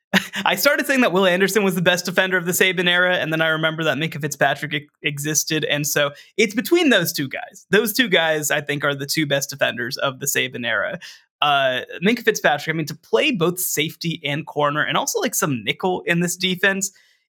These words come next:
is so stupid. Like, that's so ridiculous to be able to do that over the course of multiple years. Uh, I loved that combo of him and Marlon Humphrey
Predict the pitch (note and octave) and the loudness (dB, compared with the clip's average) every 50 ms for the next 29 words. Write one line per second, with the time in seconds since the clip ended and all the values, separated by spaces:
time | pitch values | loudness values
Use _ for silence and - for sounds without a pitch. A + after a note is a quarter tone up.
0 | _ _ _ _ _ - A3 G3+ - - - A3 A3 B3 A#3 - - - - - | _ _ _ _ _ 0 0 2 2 2 2 2 2 2 0 -2 -4 -4 -4 -2
1 | D3+ C#3+ D3 C#3+ G3+ G3+ G#3 G3+ G#3+ - - - E3+ E3 F#3+ G#3 G#3 - - - | -2 -2 0 2 2 2 2 2 0 -4 -4 -2 0 2 2 0 0 0 -2 0
2 | - G#3+ F#3+ G#3 A#3 G#3+ G#3 F3 D3 - C#3 C#3+ - - D3+ E3 E3+ E3+ - E3 | 2 4 4 4 4 2 2 0 0 -4 -6 -4 -4 -2 -2 -2 -2 -4 -4 -2
3 | D3+ D3+ D3+ D3+ E3+ E3 - D#3 C#3+ C#3 C3+ C3+ C#3+ E3 D#3+ D3+ - - D#3 D#3+ | 0 0 0 0 0 -2 -2 -4 -2 -2 -2 0 2 2 2 2 0 -2 -4 -4
4 | D#3 D#3+ D#3 E3 E3 - - D3+ D#3 D#3+ E3 E3+ D#3 D3 C#3+ D3 D#3 D#3 - - | -2 -2 -2 -4 -2 0 0 0 0 0 -2 -4 -6 -4 -4 -4 -4 -4 -6 -6
5 | D#3 D3+ D3 C#3+ C#3 C#3+ D#3 D#3+ - - - - - - - - - - C#3+ C#3 | -4 -2 -2 0 0 0 -2 -2 -4 -10 -14 -16 -18 -18 -18 -6 0 2 2 2
6 | - - - - B3+ C#4 A#3+ F3+ D#3+ D#3+ D#3+ E3+ E3+ D#3 D#3+ D3 D#3 C#3+ - - | 2 2 2 2 2 2 2 0 0 2 2 0 0 -2 -2 0 0 0 0 -2
7 | - - D3 C#3 C#3+ C#3+ C#3+ C3+ C3 B2+ C#3 - - C#3+ C#3 C3+ C3 - - C#3+ | -2 0 0 0 0 -2 -2 -2 -2 -4 -4 -4 -4 -4 -2 -4 -6 -6 -4 -4
8 | D3+ C#3+ C3+ C3 C#3+ D3 D3 - - C#3 C3 C#3+ C#3 - D3+ D3+ D3+ D#3 D#3 - | -2 0 0 0 0 0 -2 -2 -4 -4 -4 -6 -4 -4 -2 -2 -2 -2 -4 -6